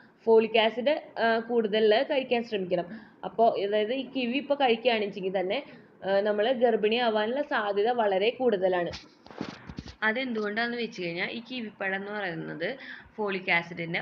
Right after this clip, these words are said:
ഉറവിടമാണ് എന്ന് തന്നെ പറയാം. അത് മാത്രമല്ല ഒത്തിരി നാരുകൾ അടങ്ങിയിട്ടുള്ള പഴമാണ് ഈ കിവി. അത് മാത്രമല്ല ഇപ്പോൾ, ആ, നമ്മൾ ഗർഭിണിയായിരിക്കുന്ന സമയത്ത് നമ്മളെ അലട്ടിക്കൊണ്ടിരിക്കുന്ന ഒരു,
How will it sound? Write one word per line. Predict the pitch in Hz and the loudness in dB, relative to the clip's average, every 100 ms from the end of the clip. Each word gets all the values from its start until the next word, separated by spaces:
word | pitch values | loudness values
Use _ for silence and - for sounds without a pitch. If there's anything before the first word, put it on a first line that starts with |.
| - | -4
ഉറവിടമാണ് | 214 180 180 208 208 180 | -4 -4 -2 -2 0 -2
എന്ന് | 202 214 202 | -4 -6 -6
തന്നെ | 196 180 | -6 -4
പറയാം. | 175 165 165 | -4 -4 -6
അത് | 190 | -6
മാത്രമല്ല | 226 190 190 185 | -4 -4 -4 -4
ഒത്തിരി | 196 196 196 208 | -2 -4 -8 -6
നാരുകൾ | 226 220 185 180 190 214 | -2 0 2 0 0 0
അടങ്ങിയിട്ടുള്ള | 190 180 175 190 | 0 -4 -4 -6
പഴമാണ് | 196 190 180 180 180 | -2 0 2 0 0
ഈ | 277 285 | -4 -4
കിവി. | 294 214 175 - - - - - - | -4 -2 -6 -10 -20 -20 -20 -20 -8
അത് | 202 240 | -6 -4
മാത്രമല്ല | 277 262 214 196 185 | -6 -8 -4 -2 -2
ഇപ്പോൾ, | 175 226 247 262 - - - | -4 -6 -8 -10 -18 -20 -10
ആ, | 208 214 | -6 -4
നമ്മൾ | 220 220 233 262 - 208 | -4 -4 -6 -8 -10 -10
ഗർഭിണിയായിരിക്കുന്ന | 214 208 220 247 254 240 254 | -8 -6 -8 -8 -8 -10 -10
സമയത്ത് | 254 214 190 208 | -10 -8 -8 -8
നമ്മളെ | 208 196 220 | -8 -4 -4
അലട്ടിക്കൊണ്ടിരിക്കുന്ന | 214 185 - 196 196 226 220 208 214 226 | -4 -6 -10 -10 -6 -6 -6 -10 -10 -10
ഒരു, | 202 226 | -8 -8